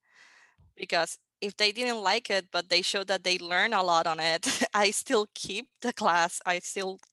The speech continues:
keep that assignment. Um, but if they show that they didn't learn,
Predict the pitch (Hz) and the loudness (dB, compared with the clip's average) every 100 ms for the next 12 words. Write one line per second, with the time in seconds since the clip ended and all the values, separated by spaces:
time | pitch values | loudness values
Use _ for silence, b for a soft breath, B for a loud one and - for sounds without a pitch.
0 | _ - 190 202 185 180 _ - - 165 | _ -4 -4 0 0 0 _ -12 -6 -2
1 | 170 175 156 175 - B B B B B | -2 -4 -8 -10 -18 B B B B B
2 | - 175 170 165 165 185 185 180 185 196 | -8 -4 -4 -6 -10 -2 2 2 2 0
3 | 196 - 208 208 190 180 175 _ _ _ | 2 2 0 2 4 2 2 _ _ _
4 | 190 185 202 202 190 170 170 185 208 | 0 0 0 -4 -2 2 4 2 0